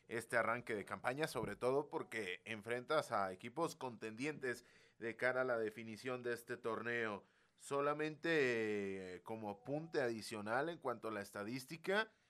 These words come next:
no se voltea a ver porque quizá queda, queda atrás ya la, en la memoria. Pero Leones Negros acumula tres partidos oficiales sin ganar.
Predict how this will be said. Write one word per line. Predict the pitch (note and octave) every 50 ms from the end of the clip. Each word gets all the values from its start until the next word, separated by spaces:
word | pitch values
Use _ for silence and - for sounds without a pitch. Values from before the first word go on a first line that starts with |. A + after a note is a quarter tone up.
| _ _ _ _ _
no | G#2 G#2 A2 A#2+ B2 B2
se | - - D#3 D3
voltea | B2+ B2+ A#2+ A2 G2+ - C3+ C3+ C#3+
a | C#3+
ver | D3 D#3 F3 G3 G#3+ G3+ -
porque | - D3+ A#2 - - G#2+ G2 -
quizá | - G#2+ G2+ - A#2+ A#2 -
queda, | - C3+ C#3 C3+ C3 A#2+ - - - - - - - _ -
queda | - B2+ B2+ B2+ B2+
atrás | B2 B2 - B2 B2 B2 A#2+ -
ya | B2 A#2+ A#2+
la, | A#2+ A#2+ A#2+
en | - A2 A2+ A2 G#2+
la | G#2 G#2
memoria. | A2 A2 A#2+ C3+ C#3 C3 A#2 G#2 F#2 - - _ _ _ _ _ _ -
Pero | - A2 A2 G#2
Leones | G#2 G#2+ A2 A#2 B2 B2+ C3
Negros | C3 C3 C#3 D3 E3 E3 -
acumula | C3+ A#2 - A#2 G#2+ A2 A#2 B2+ C3 C3 -
tres | - B2+ C3 C3
partidos | - C#3 C3+ B2+ - C3 C3+ C#3 C#3+ - C3+
oficiales | A2+ - G#2 G2 - B2 A#2+ B2+ C3 C#3+ D3+ D3 - - -
sin | - - - A#2 A#2 A2 G#2
ganar. | G#2+ A2 A#2+ B2+ A#2+ -